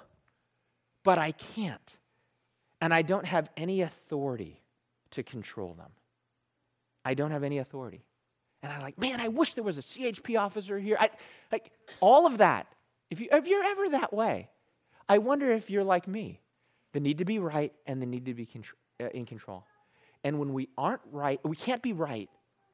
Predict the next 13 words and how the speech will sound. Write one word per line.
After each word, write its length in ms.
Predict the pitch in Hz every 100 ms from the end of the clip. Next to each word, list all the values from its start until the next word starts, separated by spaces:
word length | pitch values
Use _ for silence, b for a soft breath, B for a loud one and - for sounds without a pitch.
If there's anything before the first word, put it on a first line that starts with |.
| _
We 140 | 135 160
can't 280 | - 220 190
impose 520 | 170 - 185 196 190
our 140 | 196
rightness 680 | 170 135 135 110 101 - _ -
on 120 | 117
someone 280 | - 127 113
else. 300 | 95 113 _ _ _ _ _ _ _ _
And 180 | 139 139
when 140 | 135
we 100 | 135 135 - - -
can't 340 | 240 240 - -
be 240 | 196 190